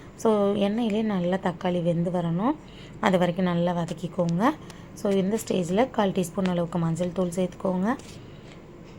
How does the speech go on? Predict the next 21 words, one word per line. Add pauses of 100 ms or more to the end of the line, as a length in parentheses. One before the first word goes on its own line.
மஞ்சள்
தூள்
சேர்த்துட்டு
இது
கூடவே (460)
வீட்ல
அரைச்ச
குழம்பு
மிளகாய்
தூள்
சேர்த்துக்கோங்க. (520)
ஒரு
டீஸ்பூன்
அளவுக்கு, (440)
கூடவே
ஹாஃப்
டீஸ்பூன்
அளவுக்கு
கரம்
மசாலா
சேர்த்துக்கோங்க.